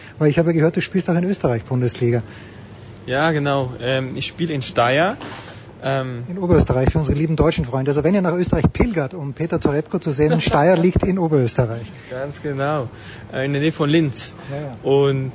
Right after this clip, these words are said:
Speaker 2: ähm,
Speaker 1: Ganz Oberösterreich ist in der Nähe von Linz, aber mach noch, mach ruhig weiter, Peter.
Speaker 2: Ja, und, ähm, ich wu-, mir wurde, ähm, zufälligerweise auch ein Trainerposten in Steyr angeboten für, glaub, kommende Saison.
Speaker 1: Nein, wenn du jetzt für sagst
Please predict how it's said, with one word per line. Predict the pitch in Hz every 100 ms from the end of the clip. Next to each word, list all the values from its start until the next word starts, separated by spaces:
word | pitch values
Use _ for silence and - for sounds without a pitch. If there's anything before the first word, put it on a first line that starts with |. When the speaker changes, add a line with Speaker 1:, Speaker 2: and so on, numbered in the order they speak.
| 113
Speaker 2:
ähm, | 120 127 127 123
Speaker 1:
Ganz | 127 156
Oberösterreich | 165 139 135 131 120
ist |
in | 143
der | 139
Nähe | 135 143
von | 151
Linz, | 143 151
aber | 151
mach | 143 160
noch, | 175 170
mach | 185
ruhig | 185 160
weiter, | 151 151
Peter. | 139 120 104 165
Speaker 2:
Ja, | 147 156 151 139 - - -
und, | - 165 160 160 113 120
ähm, | 143 147 143 139 143 - -
ich | 151 -
wu-, | 175 -
mir | 175 160
wurde, | 208 175 170 214 233 - - - - - - - - -
ähm, | 135 139 139 139
zufälligerweise | 139 202 202 196 170 147 139 170 175 -
auch | 160
ein | 139 143
Trainerposten | - 196 202 - 131 120 - 123
in | 113 139 143 139 120 -
Steyr | - 139 139 135
angeboten | 143 160 117 120 120 156
für, | 156 - 135 135 131 131 120 - - -
glaub, | 120 -
kommende | 151 151 147
Saison. | 139 131 127 156 202 - 196
Speaker 1:
Nein, | 147 170 185 -
wenn | 160
du | 151
jetzt | -
für | - 190 208
sagst | 135 135 -